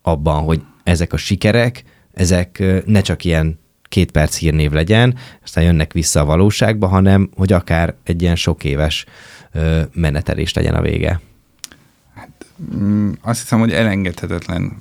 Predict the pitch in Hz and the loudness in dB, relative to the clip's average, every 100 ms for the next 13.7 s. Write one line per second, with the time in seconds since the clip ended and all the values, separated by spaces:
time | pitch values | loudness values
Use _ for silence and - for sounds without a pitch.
0 | - 90 87 85 85 92 92 95 - _ | -12 -10 -8 -8 -10 -10 -10 -12 -16 _
1 | - - - 110 - - - - - - | -20 -18 -16 -14 -12 -14 -16 -20 -20 -20
2 | _ - _ _ _ _ _ _ _ _ | _ -20 _ _ _ _ _ _ _ _
3 | - - 101 92 92 - - 98 90 90 | -12 -8 -6 -6 -8 -10 -8 -6 -6 -6
4 | - 90 101 - 101 95 98 - _ 92 | -10 -6 -6 -6 -6 -6 -8 -12 _ -6
5 | 92 90 90 95 - - _ _ _ _ | -4 -4 -6 -8 -16 -20 _ _ _ _
6 | _ 107 104 104 101 - 98 92 - 92 | _ -4 0 0 -2 -6 -8 -8 -10 -8
7 | 110 107 95 92 - 92 87 90 85 - | -2 0 0 -4 -4 -4 -4 -6 -6 -8
8 | - 85 82 85 82 82 82 85 80 87 | -8 -8 -8 -8 -8 -8 -8 -10 -10 -8
9 | 85 - 87 110 98 90 90 92 87 87 | -10 -10 -6 -2 0 0 -2 -2 -4 -4
10 | - 98 90 87 85 - 82 87 82 87 | -6 -4 -4 -6 -8 -8 -8 -6 -6 -8
11 | 82 73 85 82 85 85 80 85 78 80 | -8 -8 -6 -4 -6 -8 -10 -8 -8 -10
12 | 82 80 - 80 - 82 80 82 80 82 | -10 -14 -12 -14 -12 -12 -12 -12 -10 -12
13 | - - - 85 87 90 90 | -14 -20 -16 -10 -8 -6 -6